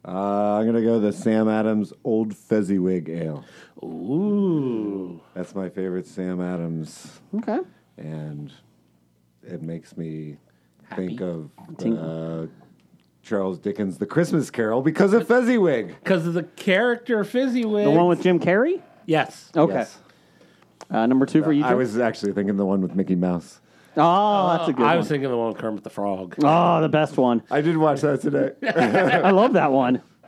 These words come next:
Speaker 3: Uh, number two?
Speaker 2: Uh, number two for me is, uh, the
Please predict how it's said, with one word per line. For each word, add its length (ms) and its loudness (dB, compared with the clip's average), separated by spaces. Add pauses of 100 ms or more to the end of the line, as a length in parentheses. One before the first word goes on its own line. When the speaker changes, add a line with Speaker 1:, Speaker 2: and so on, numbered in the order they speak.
(680)
Speaker 3:
Uh, 140 4
number 160 4
two? 220 4 (400)
Speaker 2:
Uh, 420 0
number 200 -6
two 200 -4
for 180 -10
me 380 -4
is, 400 -6
uh, 560 -4
the 240 -8